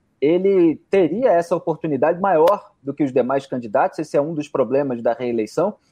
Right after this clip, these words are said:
é, de aparecer e de, é, mandar as suas mensagens, ainda que cifradas, para o eleitorado dentro dessas ocasiões,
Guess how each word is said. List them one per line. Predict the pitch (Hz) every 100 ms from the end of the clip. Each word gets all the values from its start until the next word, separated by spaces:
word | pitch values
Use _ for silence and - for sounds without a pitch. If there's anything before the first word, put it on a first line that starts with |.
| _
é, | - 143
de | 127 208
aparecer | 208 180 147 131 - 160 220 123 _ _ -
e | 311 311
de, | 190 175 233 262 190 127
é, | - 131
mandar | 127 165 139 139 175
as | 165
suas | - 165
mensagens, | 135 123 104 131 160 156 120 123
ainda | 123 127 156 143
que | -
cifradas, | - 127 - 139 156 139 120
para | - 127
o | 127
eleitorado | 123 120 117 117 147 175 185
dentro | 156 165 185 190
dessas | 160 165 175 160
ocasiões, | 180 196 - 123 135 170 123